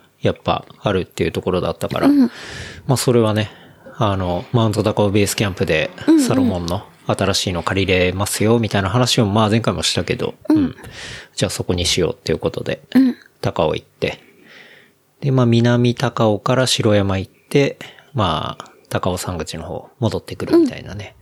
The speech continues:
Speaker 2: うん。
Speaker 1: まあ、二十キロ行かないぐらいのコースかな。
Speaker 2: うん。
Speaker 1: うん。っていうのを行って。まあね、本当に、伯爵も春菜さんも楽しそうで。ね。
Speaker 2: ね。
Speaker 1: うん。
Speaker 2: 伯爵は、
Speaker 1: で、まあ、
Speaker 2: もういい、やだやだって感じだったけど。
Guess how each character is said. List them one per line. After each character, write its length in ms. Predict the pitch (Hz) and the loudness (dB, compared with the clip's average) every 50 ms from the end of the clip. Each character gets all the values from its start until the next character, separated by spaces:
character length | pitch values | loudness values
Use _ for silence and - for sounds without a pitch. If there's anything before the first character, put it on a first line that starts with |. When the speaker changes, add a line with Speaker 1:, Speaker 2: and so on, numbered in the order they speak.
| - - - - - - - - - - | -20 -18 -14 -12 -12 -12 -14 -16 -18 -8
Speaker 2:
う 40 | |
ん。 20 | - | -4
Speaker 1:
ま 40 | 139 | -2
あ、 20 | 113 | 0
二 140 | 117 120 120 | 2 2 2
十 120 | 131 127 | 0 -2
キ 220 | 123 - - - | -4 -6 -6 -2
ロ 100 | 127 127 | 0 2
行 80 | 123 117 | 2 2
か 120 | - 123 | 0 0
な 100 | 120 117 | 0 2
い 60 | 120 117 | 2 2
ぐ 80 | 120 | 2
ら 80 | 113 101 | 0 0
い 60 | 80 | -2
の 100 | - - | -6 -10
コ 160 | - - - | -12 -14 -14
ー 20 | 104 | -12
ス 160 | - - - | -12 -14 -14
か 160 | - - - | -14 -16 -6
な。 60 | - - | 2 6
Speaker 2:
う 40 | |
ん。 200 | 320 330 294 240 - - | 6 6 6 4 0 -4
Speaker 1:
う 60 | 139 95 80 | -6 -6 -6
ん。 20 | |
っ 40 | 73 - _ _ _ _ _ _ _ - - - - | -8 -14 _ _ _ _ _ _ _ -20 -20 -20 -4
て 100 | - 123 | -2 -2
い 20 | 104 | 0
う 20 | |
の 60 | 90 | 0
を 20 | 82 | -2
行 100 | 80 80 | -6 -8
っ 40 | - | -10
て。 360 | - - - - 80 - - - - - - - - - - - - - - - - - - - - - - - - - - - - _ _ _ - - - - | -18 -12 -6 -4 -4 -4 -4 -10 -20 -20 -20 -20 -20 -20 -20 -20 -20 -20 -20 -20 -20 -20 -20 -20 -20 -20 -20 -20 -20 -20 -20 -20 -20 _ _ _ -20 -20 -10 -2
ま 340 | 143 147 156 139 104 87 - | 0 2 2 2 2 0 -4
あ 160 | - - - | -10 0 2
ね、 140 | 135 139 120 - - - | 2 2 2 -2 -6 0
本 160 | - 135 131 | 0 2 2
当 100 | 123 139 | 4 4
に、 260 | 135 131 127 - - _ _ _ - - - | 4 4 2 2 -2 _ _ _ -20 -20 -16
伯 240 | - - - 120 - | -6 -4 -4 -2 0
爵 220 | - 139 123 - 123 | 0 0 2 2 2
も 100 | 120 104 | 2 4
春 180 | 117 123 110 | 2 0 0
菜 100 | 104 101 | 0 -2
さ 120 | - - 98 | -2 -2 -4
ん 60 | 90 | -6
も 80 | 98 - | -4 -2
楽 200 | - 117 113 107 | 0 0 0 0
し 60 | - | -2
そ 180 | - - 113 101 | -2 -2 -2 -2
う 40 | 85 | -2
で。 160 | - - - - - - _ _ _ _ _ _ _ _ _ _ _ - - | -2 -6 -10 -10 -20 -20 _ _ _ _ _ _ _ _ _ _ _ -18 -12
ね。 200 | - 95 90 - - _ - | -10 -10 -10 -12 -14 _ 2
Speaker 2:
ね。 260 | 104 104 98 - - - _ - - | 4 4 4 4 2 -4 _ -8 -8
Speaker 1:
う 60 | 120 | -6
ん。 180 | 98 90 95 - _ _ _ _ - | -6 -6 -10 -16 _ _ _ _ -4
Speaker 2:
伯 200 | 262 269 247 - | -4 -2 0 0
爵 120 | 165 170 | 2 4
は、 120 | - - - | 2 4 4
Speaker 1:
で、 60 | 339 | 4
ま 320 | 381 370 359 339 330 269 - _ _ _ _ | 4 4 4 2 2 -2 -6 _ _ _ _
あ、 20 | 277 | -4
Speaker 2:
も 120 | 302 269 | -2 2
う 60 | 247 | 4
い 100 | 277 285 | 2 2
い、 40 | 240 - - _ _ - _ _ - | 2 -2 -8 _ _ -20 _ _ 0
や 140 | 302 349 359 | 2 4 4
だ 80 | 339 | 6
や 160 | 294 285 294 320 | 6 6 6 6
だ 140 | 302 277 | 6 4
っ 60 | 269 226 | 4 4
て 100 | - 262 | 2 0
感 200 | 269 - - 339 | 2 4 2 2
じ 100 | - - | 4 4
だ 60 | 370 | 2
っ 40 | 359 | 4
た 260 | 381 349 359 - - | 4 2 2 2 0
け 120 | 302 - | 0 0
ど。 60 | 226 | -2